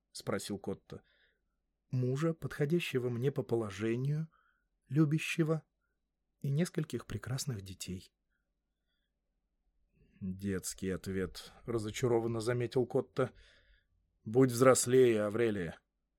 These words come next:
Рутилия весело взглянула на мужа. «Скажи же ей, Марк, Аврелий, скажи».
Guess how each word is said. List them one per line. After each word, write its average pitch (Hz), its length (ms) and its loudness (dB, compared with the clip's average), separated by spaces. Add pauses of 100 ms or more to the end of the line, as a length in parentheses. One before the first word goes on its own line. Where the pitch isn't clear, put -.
(380)
Рутилия 139 460 2
весело 127 380 4
взглянула 120 520 4
на 120 120 2
мужа. 113 360 0 (600)
«Скажи 107 420 -6
же 107 120 -10
ей, 92 140 -10
Марк, 107 360 -8
Аврелий, - 360 -14
скажи». 139 500 -2